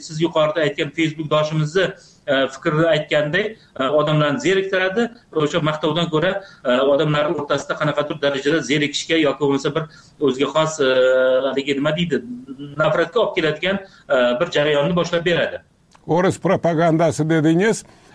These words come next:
Speaker 2: Ayni paytda masalaning meni hayron qoldirgan, e, mana shu jihati ham bor, Abdurahmon. Ikkalamizning tanishimiz,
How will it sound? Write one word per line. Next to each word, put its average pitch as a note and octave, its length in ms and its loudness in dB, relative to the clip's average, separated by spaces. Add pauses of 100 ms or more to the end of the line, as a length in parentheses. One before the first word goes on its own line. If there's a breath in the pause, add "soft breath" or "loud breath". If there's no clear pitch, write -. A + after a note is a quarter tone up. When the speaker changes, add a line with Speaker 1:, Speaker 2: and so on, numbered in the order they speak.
Speaker 2:
Ayni D#3+ 240 2
paytda F3 640 2
masalaning D#3+ 720 2
meni D#3+ 180 2
hayron D#3 480 2
qoldirgan, D#3+ 560 2 (400 soft breath)
e, C3 120 2
mana D#3+ 280 4
shu E3 140 0
jihati D#3 420 0
ham D3 280 2
bor, F#3+ 160 2
Abdurahmon. B2 640 0
Ikkalamizning E3 760 2
tanishimiz, E3 760 0